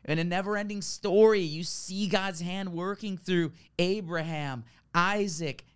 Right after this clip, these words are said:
Jacob, right? Joseph, David, all these wonderful people. But they were human. And, and, and, and they could not explain the fullness of God. So what makes you think we're going to?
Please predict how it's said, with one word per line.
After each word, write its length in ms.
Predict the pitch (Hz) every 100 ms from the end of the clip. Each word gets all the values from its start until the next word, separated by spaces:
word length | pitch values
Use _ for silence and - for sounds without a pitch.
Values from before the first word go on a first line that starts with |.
| 135
Jacob, 720 | 120 139 196 214 - 160 107 - _ _ _ _ _ -
right? 360 | 147 185 196
Joseph, 880 | 120 123 127 196 214 214 - 170 135 117 117
David, 720 | 185 208 208 214 185 165 123 113 - _
all 300 | 196 220 233
these 280 | 214 202 185
wonderful 640 | 175 196 214 208 - 170
people. 600 | 165 180 220 214 123 - _ _ _ _ _
But 160 | 139 135
they 120 | 160
were 140 | 151
human. 540 | 135 139 180 208 160 95 _ _ _ _ _ _ _ _ _
And, 160 | 160 156
and, 160 | - 151
and, 200 | 147 147 139
and 240 | 143 139
they 320 | 117 180 214
could 240 | - 165 139
not 200 | 127 113
explain 600 | - - 113 107 98 90 - _ _ -
the 100 | 110
fullness 580 | - 127 110 98 92
of 140 | 92 85
God. 340 | 87 - - _ _ _ _ _ _ _ _
So 140 | -
what 160 | 143 160
makes 320 | 165 180 -
you 80 | 175
think 340 | - 170 156
we're 240 | 135 147 156
going 340 | 127 110 90
to? 200 | - -